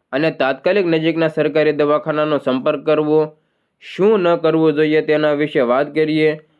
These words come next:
તો આવશ્યક ના હોય તો આંખ, નાક કે મોઢાને સ્પર્શ કરવાનું ટાળો. ચેપગ્રસ્ત વ્યક્તિ સાથે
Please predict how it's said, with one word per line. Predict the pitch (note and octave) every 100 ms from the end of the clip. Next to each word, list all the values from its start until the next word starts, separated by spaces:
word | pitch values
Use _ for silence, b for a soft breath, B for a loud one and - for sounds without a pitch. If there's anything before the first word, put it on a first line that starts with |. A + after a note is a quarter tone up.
| _ _
તો | C#3
આવશ્યક | - A2+ D3+ G3+ G#3 G#3
ના | F3+ F3
હોય | E3 E3
તો | E3
આંખ, | D3 C#3 D3 D3+ - _ _
નાક | A2 A#2 D3 F3+
કે | G#3
મોઢાને | F3 D#3+ D#3+ D#3 D#3
સ્પર્શ | D#3 D3 D3+
કરવાનું | D#3+ D#3 D3+ D3+ C3
ટાળો. | B2 B2+ C#3+ D3 D3 - _ _ _ _
ચેપગ્રસ્ત | D3+ G3+ F3 E3+ E3
વ્યક્તિ | D3 D#3 E3
સાથે | D#3 D#3 D3+ C#3+ F#2